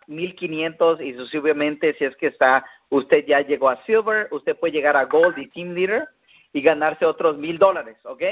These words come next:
So, muy, muy importante eso. Esos son las promociones y este es el último mes de esa promoción. Ahora,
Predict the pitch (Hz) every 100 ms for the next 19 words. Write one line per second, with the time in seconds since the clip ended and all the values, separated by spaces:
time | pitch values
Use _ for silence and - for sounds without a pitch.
0 | 247 _ _ _ _ - 160 156 160 202
1 | 214 208 208 214 190 160 - 156 160 175
2 | 156 - 139 131 117 92 _ _ - -
3 | _ 160 170 214 - 175 180 175 156 -
4 | 147 143 139 - 151 165 175 180 - 165
5 | 180 185 233 214 175 175 196 175 147 151
6 | 147 139 139 135 151 143 - 120 117 113
7 | - 151 120 101 _ _ _ _ _ _
8 | _ - 170 151 117